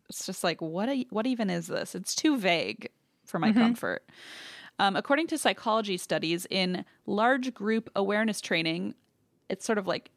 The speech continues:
Speaker 1: L sat, but L gat, L G A T.
Speaker 2: Oh. <laughs>
Speaker 1: I don't know, I don't
Speaker 2: Okay.
Speaker 1: know if that's how you say it, but I'm gonna say L gat. Uh, sometimes called the human potential movement, formal psychology research was seldom pursued, and basically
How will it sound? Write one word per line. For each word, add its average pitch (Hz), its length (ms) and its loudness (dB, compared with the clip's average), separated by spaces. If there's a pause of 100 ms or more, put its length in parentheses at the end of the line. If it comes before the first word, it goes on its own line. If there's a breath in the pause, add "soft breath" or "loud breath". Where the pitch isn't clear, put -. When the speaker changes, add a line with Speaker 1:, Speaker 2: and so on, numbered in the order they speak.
(120)
Speaker 1:
L 185 120 0
sat, 180 360 0
but 170 160 -2
L 175 180 0
gat, 202 340 0 (380)
L 190 140 -2
G 196 140 -4
A 196 200 4
T. 233 180 -4
Speaker 2:
Oh. 233 220 8
<laughs> - 20 -
Speaker 1:
I 254 140 8
don't 196 100 4
know, 226 60 10
I 220 160 8
don't 247 40 8
Speaker 2:
Okay. 175 60 8
Speaker 1:
know 240 120 10
if 285 80 0
that's 262 180 6
how 330 100 6
you 226 140 2
say 220 380 4
it, 196 160 2
but 190 100 4
I'm 196 100 0
gonna 214 140 2
say - 200 -2
L 208 200 2
gat. 220 300 2 (840 loud breath)
Uh, 202 360 6
sometimes 269 440 2
called 220 280 2
the 196 80 0
human 240 420 0
potential 240 680 0
movement, 175 680 -2 (880)
formal 277 440 4
psychology 226 720 0
research 196 420 -2
was 190 120 -2
seldom 185 360 0
pursued, 175 640 -2
and 190 140 0
basically 185 560 0